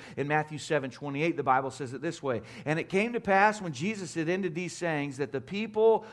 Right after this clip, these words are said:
were astonished at his doctrine." The scribes would get up and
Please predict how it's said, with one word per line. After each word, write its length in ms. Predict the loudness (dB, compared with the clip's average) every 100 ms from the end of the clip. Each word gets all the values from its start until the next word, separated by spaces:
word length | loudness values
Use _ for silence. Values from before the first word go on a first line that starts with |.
| -6
were 260 | 2 2 2
astonished 1160 | -4 -6 -12 -2 6 8 8 6 -2 -10 -16 _ _ _ _ _ -10
at 120 | -6
his 160 | -8
doctrine." 500 | -4 -4 -4 -10 -14 -16 _ _ _ _ _ _ _ _
The 80 | -14
scribes 640 | -12 4 10 10 10 4 -4
would 160 | -4
get 160 | 0 6
up 240 | 6 6
and 140 | 0